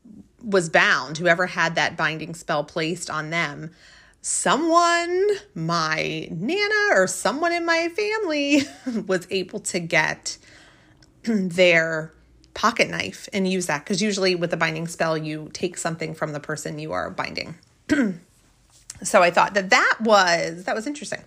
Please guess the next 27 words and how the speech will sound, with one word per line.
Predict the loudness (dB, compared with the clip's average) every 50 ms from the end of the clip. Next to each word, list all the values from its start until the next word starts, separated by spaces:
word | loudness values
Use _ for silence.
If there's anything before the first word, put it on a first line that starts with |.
| _ -20 _ -20 -20 -20 -20 -20 -20 -20 -20 -20 -20 _ _
And | 2 2 4 2
we | -2 0
found, | 2 4 2 4 4
like | 2 2
I | 2
said, | 0 0 -2
we | 0 -2 -2
found | 0 0 0 0 2 0
that | -4 -4 -2
just | -2 -2 -2 -2 -4
a | -8
few | -8 -6
months | -4 -2 -2 -2 -4
ago | -2 -2 -2
because, | -2 -2 -2 -2 -2 -2
as | -2 -2 -2
you | -2
know, | -2 -2 -2
my | -2 -4
Nana | -4 -4 -4 -4 -4 -6
passed. | -6 -4 -2 -2 -2 -2 -4 -6
It'll | -6 -6 -4
be | -4 -2 -4 -4
a |
year | -4 -4 -2 0 0 0
in | 0 -2 -2 0
May. | 0 2 2 2 0 -2